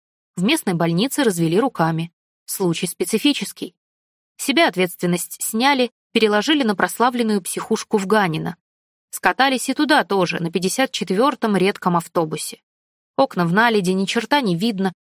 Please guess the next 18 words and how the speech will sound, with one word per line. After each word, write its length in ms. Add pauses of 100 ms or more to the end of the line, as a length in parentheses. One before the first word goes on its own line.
(100)
только 240
слышно, 400
как 160
колёса 420
утрамбовывают 800
снег 340
и 60
как 200
кондукторша 680
секретничает 680
с 80
водителем. 640 (540)
"Туда-сюда 680
возим 360
этих 220
вырожденцев 640
из 100
дурки. 400